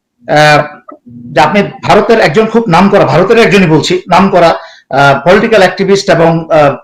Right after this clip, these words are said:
কবি আছে যে সরোজিনী নাইডু, সে বলেছে যে বাঙালিরা এত বুদ্ধিমান যে বাঙালিরা আজকে যা চিন্তা করে, ভারতের লোকরা কালকে তা চিন্তা করে। আপনি দেখেন,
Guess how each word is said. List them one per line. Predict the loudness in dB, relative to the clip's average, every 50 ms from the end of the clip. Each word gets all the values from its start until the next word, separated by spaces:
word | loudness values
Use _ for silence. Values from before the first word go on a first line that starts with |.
| _ _ 0
কবি | 0 2 2 2 2
আছে | 2 0 0 -2 -4 -4 -10 -18 -20 _ _ _ -4
যে | -4 -2
সরোজিনী | 0 0 2 2 2 2 2 2 2 2
নাইডু, | 2 2 2 2 2 0 -2 -4 -10 _ _ -20 -20 _ _ _ -10
সে | -8 -2 0 0 2
বলেছে | 2 2 0 0 0 0 -2 -2 -4 -6 -12 _ _ _ _ _ _ -6
যে | -4 -4 -2
বাঙালিরা | -2 -2 -2 0 2 2 2 2 2 2 0
এত | 0 0 -2 0 -2
বুদ্ধিমান | -2 -2 -2 -2 2 2 2 2 2 0 -2 -8 -14 _ _ _ _ _ _ _ -20 -20 _ _ _
যে | -6 -4 -2
বাঙালিরা | 0 2 2 2 2 2 2 2
আজকে | 0 0 -2 -2 -2 0
যা | 2 2 0 0
চিন্তা | -2 -2 -2 -2 -2
করে, | 0 -2 -2
ভারতের | 0 0 0 0 2 2 2
লোকরা | 2 2 0 -2 -2
কালকে | -2 -2 0 0 -2
তা | -2 -2 -4
চিন্তা | -4 -6 -10 -10 -12
করে। | -16 -20 -20 _ _ _ _ _ -20 -20 _ _ _ _ _ _ _ _ _ _ _ _ _ _ _ _ _ _ _ _ -4
আপনি | -4 0 0 2
দেখেন, | 2 2 2 0 -2